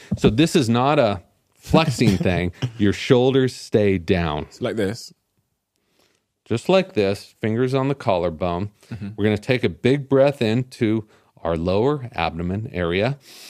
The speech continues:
Speaker 1: move it up, and you want your chest to be expanding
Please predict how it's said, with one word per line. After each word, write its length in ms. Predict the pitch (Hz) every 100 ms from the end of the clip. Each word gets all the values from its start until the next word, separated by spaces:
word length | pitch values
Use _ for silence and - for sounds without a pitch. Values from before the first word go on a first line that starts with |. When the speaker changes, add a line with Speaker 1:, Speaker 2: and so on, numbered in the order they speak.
| - - - - -
Speaker 1:
move 220 | 110 120
it 80 | 175
up, 180 | 110 143 - - - _ _ _ _ _ _ _ _ _ _ _ _ _ _ - - - - - _ _ - -
and 200 | 123 120
you 120 | 117
want 540 | 107 120 143 175 -
your 120 | 135
chest 560 | 113 - - 170 160 -
to 80 | 135
be 260 | 120 117 -
expanding 1200 | 95 - - - - 113 117 113 110 110 107